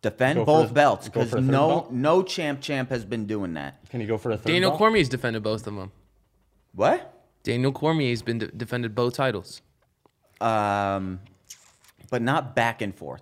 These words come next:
Speaker 1: I think that's what
Speaker 3: Oh,
Speaker 1: I mean.
Speaker 3: that's what you
Speaker 1: Go
Speaker 3: want. <laughs> They need to go
Speaker 1: Do you
Speaker 3: back.
Speaker 1: know what I mean? Like
Speaker 3: Yeah, yeah, yeah. He-, light heavyweight, heavyweight, light
Speaker 1: it,
Speaker 3: heavyweight.
Speaker 1: yeah, every
Speaker 3: He
Speaker 1: other,
Speaker 3: won the light
Speaker 1: every other
Speaker 3: heavyweight,
Speaker 1: fight.
Speaker 3: defended light heavyweight, won heavyweight, defended heavyweight.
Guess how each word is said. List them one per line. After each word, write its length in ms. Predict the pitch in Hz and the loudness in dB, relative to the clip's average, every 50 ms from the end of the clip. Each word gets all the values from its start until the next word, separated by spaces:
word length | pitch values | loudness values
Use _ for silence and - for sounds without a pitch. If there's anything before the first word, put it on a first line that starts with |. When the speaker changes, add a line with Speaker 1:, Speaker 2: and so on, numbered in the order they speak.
| - - | -10 -8
Speaker 1:
I 60 | 104 | -8
think 240 | 104 - 147 139 139 | -6 -6 -6 -2 -2
that's 200 | 139 123 - - | -2 -2 -2 -2
what 140 | 117 - 87 | 0 0 0
Speaker 3:
Oh, 40 | |
Speaker 1:
I 80 | 95 98 | 0 0
mean. 140 | 95 87 80 | -2 -2 2
Speaker 3:
that's 280 | - 135 139 143 135 - | 6 6 6 6 4 2
what 160 | 147 131 - | -2 -4 -4
you 80 | 135 131 | 0 4
Speaker 1:
Go 140 | 139 135 131 | 8 8 8
Speaker 3:
want. 360 | 127 127 131 - - 156 - | 8 6 4 0 0 0 2
<laughs> 0 | |
They 140 | 156 147 135 | 2 2 2
need 200 | 127 127 123 113 | 0 -2 -4 -4
to 80 | - | -4
go 180 | 127 131 127 127 | -2 -2 0 0
Speaker 1:
Do 80 | 120 143 | 2 2
you 60 | 156 | 4
Speaker 3:
back. 60 | 165 | 4
Speaker 1:
know 100 | 175 185 | 6 6
what 100 | 190 180 | 6 6
I 120 | 175 175 | 6 4
mean? 300 | 170 175 175 175 175 175 - | 2 0 -2 -2 -4 -4 -2
Like 200 | 143 143 135 147 | 4 6 8 10
Speaker 3:
Yeah, 60 | 151 | 10
yeah, 160 | 151 147 147 143 | 10 10 10 10
yeah. 220 | 135 123 110 104 | 8 8 6 4
He-, 140 | 101 120 127 | 2 0 0
light 240 | 123 131 131 131 120 | 2 4 4 4 4
heavyweight, 380 | 123 127 120 127 123 120 110 107 | 2 0 0 0 0 0 0 -2
heavyweight, 380 | 110 107 104 107 107 104 - | -4 -4 -4 -4 -6 -6 -6
light 120 | - 107 - | -4 -4 -4
Speaker 1:
it, 60 | 170 | -4
Speaker 3:
heavyweight. 260 | 107 104 175 151 - | 0 2 2 2 2
Speaker 1:
yeah, 220 | - - - - | -2 -12 -6 0
every 240 | 143 160 170 175 196 | 0 2 4 6 8
Speaker 3:
He 60 | 190 | 10
Speaker 1:
other, 80 | 196 190 | 10 12
Speaker 3:
won 120 | 180 185 196 | 10 10 10
the 80 | 196 196 | 10 10
light 180 | 185 180 185 | 10 10 10
Speaker 1:
every 100 | 170 175 | 10 8
other 100 | 170 165 | 8 8
Speaker 3:
heavyweight, 260 | - 170 170 170 170 170 | 10 8 8 8 8 8
Speaker 1:
fight. 140 | 165 110 | 6 6
Speaker 3:
defended 400 | 101 - - - 135 135 143 143 | 6 4 2 0 2 2 2 2
light 160 | 127 135 131 131 | 2 2 2 2
heavyweight, 460 | 135 131 127 131 131 127 123 113 - | 2 0 0 2 2 2 0 -2 -4
won 180 | - 113 113 | -4 -6 -6
heavyweight, 360 | 110 113 107 107 110 101 98 - | -6 -6 -6 -4 -4 -6 -6 -8
defended 340 | - - - 87 80 90 | -12 -14 -12 -12 -12 -12
heavyweight. 320 | 98 - - - 98 - | -14 -14 -14 -16 -16 -18